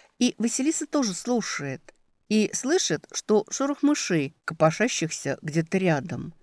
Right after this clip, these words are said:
Мышей она не боится. "Как-то здесь неуютно". Марья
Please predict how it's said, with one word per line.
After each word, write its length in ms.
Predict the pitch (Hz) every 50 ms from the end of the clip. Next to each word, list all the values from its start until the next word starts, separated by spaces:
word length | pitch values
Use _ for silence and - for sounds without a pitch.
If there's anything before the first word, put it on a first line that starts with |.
| _ _ _ _ _
Мышей 400 | - 202 240 302 - - 381 - -
она 180 | - 220 240 247
не 120 | 247 247
боится. 800 | 220 220 240 240 226 185 151 131 - - - - - 127 131 - _ _ _ _ _ _ _ _ _ _
"Как-то 280 | - - - - - 165
здесь 480 | 160 151 143 156 160 - - - - - _ _ _ -
неуютно". 1000 | - 160 170 175 170 165 156 135 156 - 143 165 - - 208 208 180 143 156 - _ _ _ - - _ -
Марья 420 | 226 214 294 339 330 254 190 -